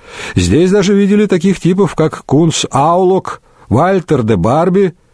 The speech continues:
и Сторк из Горговец. Ходят слухи, что какой-то молокосос вскружил голову жене рыцаря, а тот не на шутку взъелся на соблазнителя и гоняется за ним. «Не исключено», добавил Рохов,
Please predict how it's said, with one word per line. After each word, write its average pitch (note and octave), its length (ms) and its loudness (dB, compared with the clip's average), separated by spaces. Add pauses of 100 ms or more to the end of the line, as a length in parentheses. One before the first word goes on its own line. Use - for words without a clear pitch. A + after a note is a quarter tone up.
(160)
и - 120 0
Сторк - 640 -2 (120)
из G2+ 180 0
Горговец. F#2 760 -2 (760)
Ходят D#3+ 360 0
слухи, F3+ 340 2
что F3 200 -2
какой-то E3+ 420 0
молокосос D#3+ 680 0
вскружил D3+ 540 0
голову E3 400 2
жене D#3 280 0
рыцаря, A#2+ 560 -2 (360)
а G2+ 120 0
тот A#3 420 -2
не B3 80 2
на A3 120 2
шутку B3+ 320 0
взъелся G3 560 0
на E3+ 100 0
соблазнителя D#3+ 880 0 (260)
и C#3+ 100 2
гоняется D3 640 0
за C#3+ 180 2
ним. D3 300 0 (800)
«Не G2+ 320 2
исключено», C#3+ 840 0
добавил G#2 440 0
Рохов, G#2 440 -2